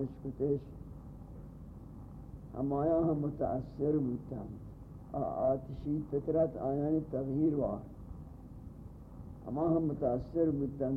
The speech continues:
تو بجائے اشیاء کے سرکشی بکنک، سرکشی یعنی صفت اتشان ہے۔ بل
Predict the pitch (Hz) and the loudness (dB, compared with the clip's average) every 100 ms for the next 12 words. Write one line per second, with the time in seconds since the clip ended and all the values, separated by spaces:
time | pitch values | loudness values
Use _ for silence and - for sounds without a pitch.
0 | 127 139 151 - - 131 120 131 135 131 | 0 0 0 -4 -8 -4 -2 2 4 4
1 | 123 131 - 147 143 143 151 - 127 131 | 2 -2 -2 2 2 2 -2 2 0 0
2 | 123 131 - 185 180 160 143 156 160 131 | -4 -6 -4 -2 0 0 2 2 2 0
3 | - 131 156 123 139 - 190 170 160 147 | -4 -2 -2 -4 -4 -2 0 2 2 0
4 | - 131 185 - 185 - - 165 180 151 | -2 2 2 2 -2 -4 -2 2 4 2
5 | 120 - - - - - - - - - | 0 -6 -10 -12 -10 -12 -12 -12 -12 -12
6 | - - 117 131 | -12 -8 -2 0